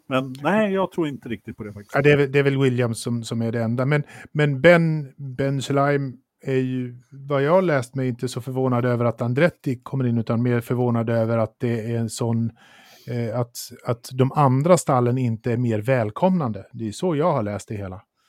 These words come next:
Speaker 2: Har jag läst det fel, eller?
Speaker 1: Nej, jag har också tolkat det så. Liksom, eh,
Speaker 2: Så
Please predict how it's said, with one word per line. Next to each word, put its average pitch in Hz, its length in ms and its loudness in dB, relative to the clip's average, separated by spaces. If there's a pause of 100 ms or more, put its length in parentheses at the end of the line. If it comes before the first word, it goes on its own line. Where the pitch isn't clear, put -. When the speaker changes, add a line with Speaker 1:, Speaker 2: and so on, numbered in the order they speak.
(100)
Speaker 2:
Har 117 160 -2
jag 151 120 4
läst 151 160 2
det 123 80 -4
fel, 117 420 -2
eller? 110 300 -4 (560)
Speaker 1:
Nej, 170 680 2
jag 202 260 2
har 175 580 -2
också 160 240 -4
tolkat 131 380 -2
det 120 100 -6
så. 113 340 -4
Liksom, 135 520 -2
eh, 131 60 -2
Speaker 2:
Så 127 100 -2